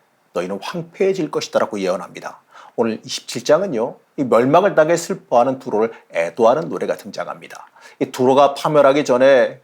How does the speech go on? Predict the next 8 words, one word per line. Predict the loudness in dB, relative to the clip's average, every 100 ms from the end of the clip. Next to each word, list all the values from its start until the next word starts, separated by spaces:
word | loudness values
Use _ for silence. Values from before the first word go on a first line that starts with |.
| _
누리던 | -4 -2 0 -2
그 | -4
많은 | -4 2 4 4 2 -2
영화롭고 | -2 4 4 2 -6 -10
화려한 | -6 0 0 0
그 | -6
물질, | -2 -4 -2 0 0 -2 -10 _ -6
그리고 | 0 2 2 0